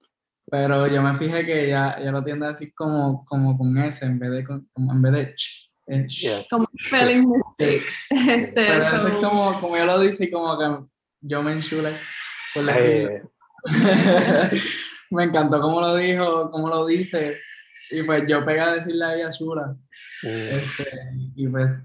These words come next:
Speaker 1: no sé, nos dio con, a mí me dio con, con... con
Speaker 3: Sí, él
Speaker 1: que
Speaker 3: le
Speaker 1: eso
Speaker 3: dio
Speaker 1: fue
Speaker 3: con
Speaker 1: el
Speaker 3: hacer
Speaker 1: nombre.
Speaker 3: este concepto y pues yo dije, pues dale, vamos a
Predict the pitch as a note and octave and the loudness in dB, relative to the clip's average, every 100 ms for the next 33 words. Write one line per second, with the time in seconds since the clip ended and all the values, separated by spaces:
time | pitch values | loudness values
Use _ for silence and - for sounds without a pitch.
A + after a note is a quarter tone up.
0 | - _ _ _ - D#3+ - C#3+ C#3 C3 | -18 _ _ _ -14 -14 -10 -4 2 4
1 | C3 C3 C#3+ D3+ D3 D3 C#3+ E3+ E3 D3+ | 6 6 4 2 0 0 0 0 0 0
2 | D3 C#3+ C3+ C3+ C3+ C3 _ C#3+ C3+ C3 | 0 0 0 2 0 -4 _ -4 -2 0
3 | B2+ C3 C3 _ _ - C4 A3+ A#3 B3 | -2 -4 -14 _ _ -4 0 2 2 2
4 | B3+ C#4+ C#4+ D4 C#4 C#4+ C#4+ G3 - C#4 | 2 0 0 0 0 0 0 -2 -4 -6
5 | C#4+ C#4+ D#4+ D#4 - C#4 C4 B3 A#3+ A3 | -4 -4 -2 -4 -4 -4 -4 -4 -4 -4
6 | G#3 A#3+ B3 A3+ G#3 G#3 B3 C#4 B3 A#3 | -4 -6 -8 -10 -8 -6 -4 -4 -4 -6